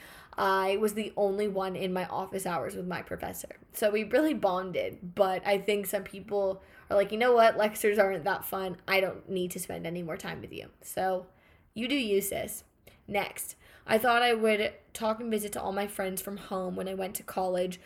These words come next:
but I only visited two friends at the same school and FaceTime, like, two-ish friends a week." Now, I think, again,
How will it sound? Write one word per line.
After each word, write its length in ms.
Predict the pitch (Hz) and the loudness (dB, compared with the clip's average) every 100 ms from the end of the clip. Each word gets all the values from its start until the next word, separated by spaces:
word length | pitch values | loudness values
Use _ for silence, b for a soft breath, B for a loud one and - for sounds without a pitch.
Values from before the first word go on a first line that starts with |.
| B B | B B
but 120 | 202 | 4
I 60 | 202 | 4
only 280 | 208 214 226 | 4 0 2
visited 460 | 208 190 190 190 | 2 2 -4 -4
two 180 | - 226 | -4 -6
friends 400 | 220 202 190 196 | -4 -4 -2 -6
at 80 | - | -8
the 60 | |
same 240 | - 196 196 | -6 -4 -4
school 300 | - 190 190 | -2 0 0
and 200 | 196 180 | -2 -2
FaceTime, 480 | 190 196 202 185 185 | -2 -2 -4 -6 -6
like, 180 | 180 | -8
two-ish 440 | - 214 202 196 196 | -6 -2 0 0 -2
friends 340 | 190 185 175 - | -6 -6 -6 -4
a 60 | 185 | -4
week." 440 | 170 - - - b b b b b - | -4 -8 -14 -20 b b b b b -2
Now, 160 | 220 | 2
I 140 | 220 220 | 4 4
think, 220 | 247 254 | 0 -2
again, 600 | 214 180 202 196 196 | -2 4 4 4 -2